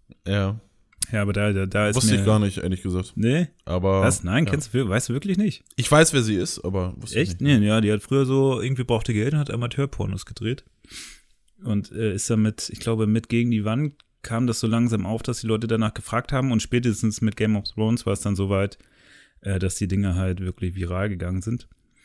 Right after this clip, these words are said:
Speaker 1: Mhm.
Speaker 2: Und ich hab Aus dem Nix noch nicht gesehen. Hast du den gesehen?
Speaker 1: Nee. <laughs> Shame on me, ey.
Speaker 2: Ja,
Speaker 1: Also.
Speaker 2: ich,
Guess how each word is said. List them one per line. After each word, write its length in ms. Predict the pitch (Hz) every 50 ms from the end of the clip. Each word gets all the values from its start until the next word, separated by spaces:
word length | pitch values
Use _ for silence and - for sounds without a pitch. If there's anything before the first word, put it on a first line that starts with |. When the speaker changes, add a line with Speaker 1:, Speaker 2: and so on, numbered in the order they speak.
| _ - -
Speaker 1:
Mhm. 280 | - 95 87 80 76 95
Speaker 2:
Und 160 | - 98 104 107
ich 100 | 104 127
hab 140 | 120 -
Aus 100 | 120 117 -
dem 100 | - 131
Nix 200 | 139 160 - -
noch 120 | 139 127
nicht 160 | 123 123 -
gesehen. 280 | - 120 110 123 135 117
Hast 140 | 104 101 -
du 60 | -
den 180 | 127 127 123 123
gesehen? 400 | 120 110 107 110 123 156 175 151 - - _ _ - - -
Speaker 1:
Nee. 280 | - 101 95 110 120 - - - - - 123 -
<laughs> 360 | - - - - - - - 87
Shame 280 | - - - 117 110 107
on 100 | 113 120
me, 260 | 120 123 127 113 98
ey. 280 | - 87 92 95 113 113
Speaker 2:
Ja, 160 | 113 113 117
Speaker 1:
Also. 320 | 117 120 90 87 90 92 92 -
Speaker 2:
ich, 80 | -